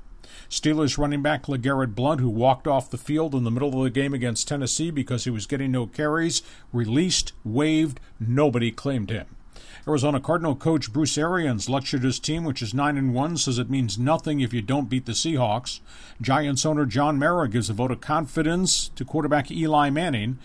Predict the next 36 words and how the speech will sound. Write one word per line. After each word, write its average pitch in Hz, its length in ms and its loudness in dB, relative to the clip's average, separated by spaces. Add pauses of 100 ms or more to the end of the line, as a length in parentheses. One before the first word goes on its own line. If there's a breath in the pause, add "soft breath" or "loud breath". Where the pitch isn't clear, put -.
(300 loud breath)
And 117 140 -2
Patriots 165 460 -2
owner 151 160 0
Robert 139 300 0
Kraft 170 260 -2
goes 131 160 -2
public, 151 340 -2
says 131 240 -2
the 113 140 -2
N 135 100 -2
F 151 140 -4
L 160 120 2
wants 135 300 0
both 135 240 -2
an 117 100 -2
A 139 160 -2
F 156 120 -4
C 170 240 0
and 151 100 0
an 113 100 0
N 127 140 -2
F 135 120 -2
C 147 220 0
team 143 280 0
in 131 100 2
Los 123 260 0
Angeles. 110 600 -4 (460 loud breath)
Thursday 139 320 2
night 127 260 0
football 160 460 0
has 117 200 -2
the 120 100 -4
Raiders 139 480 2
against 123 360 -2
the 147 100 -4
Chiefs. - 580 -2